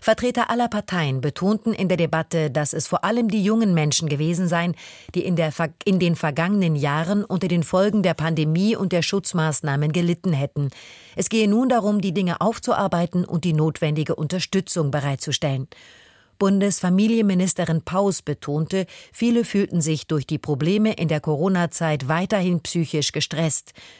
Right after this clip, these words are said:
Gesundheitsminister Lauterbach kündigte an, die Versorgung mit Psychotherapeuten deutlich zu verbessern. Es könne nicht sein, dass Kinder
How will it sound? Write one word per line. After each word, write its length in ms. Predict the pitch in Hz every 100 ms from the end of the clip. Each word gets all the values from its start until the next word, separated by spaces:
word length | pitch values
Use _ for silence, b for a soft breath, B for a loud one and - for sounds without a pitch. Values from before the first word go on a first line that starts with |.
| B B -
Gesundheitsminister 840 | 139 160 160 - 160 156 - 147
Lauterbach 520 | 143 175 226 214 185
kündigte 520 | 214 190 185 - -
an, 220 | 160 165
die 140 | 147 151
Versorgung 680 | 156 143 160 185 208 185
mit 160 | 165 147
Psychotherapeuten 1080 | - 254 196 - 143 139 - 156 165 165 160
deutlich 460 | 156 151 160 139
zu 100 | -
verbessern. 560 | 139 160 175 180 165 147 B B B B
Es 160 | B -
könne 200 | 254 262
nicht 220 | 226 170
sein, 260 | 170 143 139
dass 200 | 160 -
Kinder 320 | 196 190 175